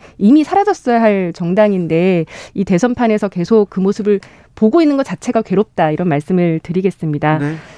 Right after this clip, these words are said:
Speaker 1: 어, 게다가, 어, 지금 이제 청년의 마음을 잡는답시고 이 국민의힘이 하고 있는 모습을 보면 너무나 어이가 없습니다.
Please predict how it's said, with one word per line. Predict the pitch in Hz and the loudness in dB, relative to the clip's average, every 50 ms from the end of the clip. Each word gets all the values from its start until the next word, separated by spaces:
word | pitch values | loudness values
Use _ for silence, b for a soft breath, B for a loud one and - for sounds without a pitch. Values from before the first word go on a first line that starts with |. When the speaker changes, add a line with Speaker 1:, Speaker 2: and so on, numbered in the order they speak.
| B B | B B
Speaker 1:
어, | - 156 151 156 160 156 | -10 -8 -6 -6 -6 -4
게다가, | - 202 202 254 254 254 247 247 240 233 233 214 - | -4 -4 -2 -2 0 0 2 2 2 2 2 0 -2
어, | - - 156 160 160 165 165 165 | -2 -2 0 0 0 0 -2 -2
지금 | - 190 180 202 208 202 202 190 | -6 -2 0 2 2 2 2 0
이제 | 175 175 | -2 -4
청년의 | - - 311 330 370 381 359 | -6 -4 -2 0 2 2 2
마음을 | 262 196 190 208 208 208 | 2 2 0 0 0 -2
잡는답시고 | - 180 170 190 220 226 233 214 208 - - - - 214 - 208 208 202 196 196 190 160 - - _ _ _ - | -2 -2 0 0 2 2 2 0 -2 -4 -4 -6 -4 -2 2 4 4 6 4 4 2 0 -4 -8 _ _ _ -8
이 | 170 165 | -8 -6
국민의힘이 | 156 - 214 233 269 277 269 254 240 226 220 | -4 0 0 2 2 2 2 0 0 0 -2
하고 | 233 277 - | -2 -2 -2
있는 | 302 262 233 214 202 | 0 0 0 0 0
모습을 | 180 180 - 214 185 190 190 | -2 -4 -4 -2 -2 -2 -2
보면 | - 170 160 170 196 214 202 175 - B B B B | -2 -2 0 2 2 2 2 0 -4 B B B B
너무나 | - 208 254 311 294 214 | 0 2 2 2 2 2
어이가 | 165 180 214 202 165 | 2 0 0 -2 -4
없습니다. | 143 - - - 160 147 143 143 135 143 | -6 -6 -8 -10 -8 -8 -6 -8 -8 -10